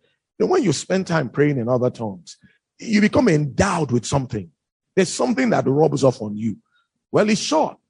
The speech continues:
and the bullet deflected. Of course, you know what happened? They ran away. I didn't lose a thing. In the course of the whole commotion, my phone dropped. You know, so I just kept feeling. I got to my sister's place,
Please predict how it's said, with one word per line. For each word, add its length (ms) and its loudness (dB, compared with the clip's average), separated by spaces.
and 140 0
the 60 2
bullet 280 2
deflected. 540 -2
Of 120 -10
course, 220 0
you 80 -4
know 80 0
what 140 2
happened? 300 -4
They 100 -4
ran 200 -4
away. 300 -8
I 80 -4
didn't 240 2
lose 160 2
a 80 0
thing. 400 -2
In 100 2
the 80 2
course 240 2
of 100 2
the 100 0
whole 140 4
commotion, 460 -2
my 140 -2
phone 260 -2
dropped. 460 -4
You 100 0
know, 100 2
so 140 -4
I 80 -2
just 220 -2
kept 160 0
feeling. 460 0
I 60 -4
got 220 -2
to 100 -8
my 120 -4
sister's 500 -2
place, 320 -6